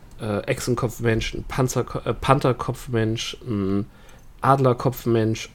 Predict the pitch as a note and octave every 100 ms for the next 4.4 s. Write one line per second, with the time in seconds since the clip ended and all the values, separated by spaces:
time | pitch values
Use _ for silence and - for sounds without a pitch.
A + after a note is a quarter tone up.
0 | - - - A2+ G#2+ G#2 G#2 G2+ G#2 G2+
1 | - - - - - D#3 D3+ C3 - A#2
2 | A2 - - - D3+ - F#3 - F#3+ G3
3 | - - A2+ G#2+ G#2 A2 - B2 A2+ G2
4 | G#2+ C#3 E3+